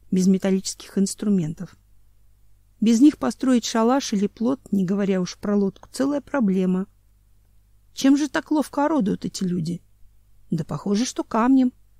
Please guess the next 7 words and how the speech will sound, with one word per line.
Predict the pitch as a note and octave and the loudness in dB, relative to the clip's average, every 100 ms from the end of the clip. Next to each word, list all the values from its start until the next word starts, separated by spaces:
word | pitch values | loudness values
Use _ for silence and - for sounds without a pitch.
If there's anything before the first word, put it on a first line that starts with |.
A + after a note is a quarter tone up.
| - _ _ | -20 _ _
какими-то | - F#3+ A#3+ A#3 F#3 | -10 0 0 2 -2
рубилами, | F#3 G3 C4 A3+ F3+ E3+ - | 0 0 2 2 0 -6 -12
причём | - G3 | -4 -2
без | G3 A#3+ | -2 -2
рукояток. | C#4 D4+ A#3 A3+ - - _ - _ _ _ - _ _ _ _ - | -4 -2 -2 -4 -12 -18 _ -20 _ _ _ -20 _ _ _ _ -4
Подозрение | G3 A3+ C#4+ F#4 G4 | 2 4 6 6 4
подтвердилось. | E4 - D4+ A3+ F3+ F#3+ F#3+ - - | 0 -4 -2 0 0 0 -2 -6 -14